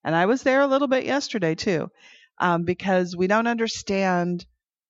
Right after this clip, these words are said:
why the numbers are going up. We don't know why certain things close and other things can stay open. And it just seems random and unfair. And my heart, and Matt and I were talking about this morning, our hearts go out to those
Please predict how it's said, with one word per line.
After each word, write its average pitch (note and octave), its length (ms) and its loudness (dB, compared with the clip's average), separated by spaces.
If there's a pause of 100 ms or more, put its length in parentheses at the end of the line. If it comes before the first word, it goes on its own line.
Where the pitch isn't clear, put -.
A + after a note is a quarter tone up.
(200)
why D3 240 -2
the F3 120 0
numbers F#3+ 320 0
are F#3 80 0
going G3 320 0
up. A#3+ 240 -2
We C#3+ 120 0
don't C#3+ 240 0
know D#3+ 160 2
why E3+ 500 2 (240)
certain - 380 0
things F#3+ 240 0
close F#3+ 440 2
and E3+ 120 0
other E3+ 240 2
things F#3 240 -6
can F#3 160 -4
stay F#3+ 260 -2
open. F3 380 -2 (440)
And F3 140 -2
it - 80 -4
just G3 240 -4
seems F#3+ 300 -4
random F3 480 -2
and D3+ 80 -2
unfair. F3+ 680 -2
And D#3 320 -10 (540)
my E3 200 -4
heart, F#3 840 -2
and D#3 400 -8
Matt F3 260 -4
and - 80 -8
I E3+ 80 -2
were E3 80 -4
talking E3+ 240 -4
about E3 120 -4
this - 180 -12
morning, F3+ 280 -4
our - 80 -12
hearts - 440 -10
go F3 180 -2
out F3+ 280 -2
to E3+ 100 -10
those E3 460 -2